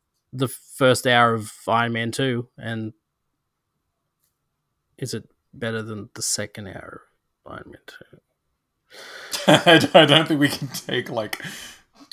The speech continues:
Speaker 2: halves of these movies and be like,
Speaker 1: I don't know,
Speaker 2: "This
Speaker 1: like
Speaker 2: is scientifically better." I know, uh, sorry, I don't think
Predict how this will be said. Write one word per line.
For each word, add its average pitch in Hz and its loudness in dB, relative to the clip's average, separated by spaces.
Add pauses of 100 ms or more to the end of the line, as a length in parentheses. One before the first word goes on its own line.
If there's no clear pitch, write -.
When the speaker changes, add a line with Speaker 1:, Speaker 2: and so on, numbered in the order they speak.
(160)
Speaker 2:
halves 120 4
of 101 -8
these 107 -4
movies 107 -4
and 98 -6
be 92 -6
like, - -2
Speaker 1:
I 254 10
don't 294 12
know, 180 12
Speaker 2:
"This 208 10
Speaker 1:
like 202 10
Speaker 2:
is 170 2
scientifically 127 4
better." 104 2 (640)
I 135 8
know, 165 10
uh, 143 -2 (340)
sorry, 107 2 (500)
I 123 6
don't 151 6
think 135 2